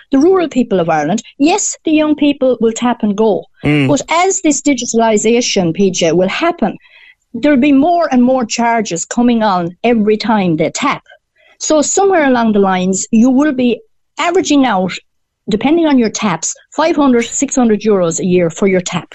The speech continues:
Speaker 2: Yeah,
Speaker 1: right?
Speaker 2: there, there was a
Speaker 1: That's
Speaker 2: tap
Speaker 1: an
Speaker 2: tax. There, there
Speaker 1: increase.
Speaker 2: was, there was talk of a tap tax.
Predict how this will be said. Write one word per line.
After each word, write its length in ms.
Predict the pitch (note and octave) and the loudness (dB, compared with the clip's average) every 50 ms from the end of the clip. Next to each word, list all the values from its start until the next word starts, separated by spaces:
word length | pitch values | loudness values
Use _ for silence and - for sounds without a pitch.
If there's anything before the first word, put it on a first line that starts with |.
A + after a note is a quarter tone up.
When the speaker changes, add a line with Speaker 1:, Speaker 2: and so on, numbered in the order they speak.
| - - | -18 -12
Speaker 2:
Yeah, 220 | D3+ D3+ D3+ C#3+ | -8 -6 -4 -2
Speaker 1:
right? 160 | D#3+ F3+ A3+ | 0 0 0
Speaker 2:
there, 100 | - A#2 | -2 -2
there 100 | C#3+ D3+ | -2 -4
was 120 | D3+ C#3 D#3+ | -4 -2 -2
a 40 | |
Speaker 1:
That's 120 | - - G4 | -2 -2 0
Speaker 2:
tap 180 | A3+ E4 F4 | -2 -4 -4
Speaker 1:
an 40 | - | -4
Speaker 2:
tax. 80 | - - | -4 -2
There, 80 | G3+ | 0
there 120 | F#3 B3+ B3 | 2 2 2
Speaker 1:
increase. 340 | B3+ B3 - G#3+ F3 E3 D#3 | 2 2 0 -2 0 0 -2
Speaker 2:
was, 120 | D3 - | -2 -2
there 80 | - E3 | -2 -2
was 120 | D#3 D#3 - | -2 -2 -4
talk 340 | - D#3+ D#3 F#3+ G#3 - G3 | -2 -2 -2 -2 -2 -2 -4
of 60 | E3+ | -6
a 40 | C#3+ | -6
tap 320 | - - C3 A#2+ G2+ - | -4 -4 -4 -4 -4 -6
tax. 440 | - - G2+ F2 D#2 D2+ - - | -6 -6 -4 -4 -4 -6 -8 -12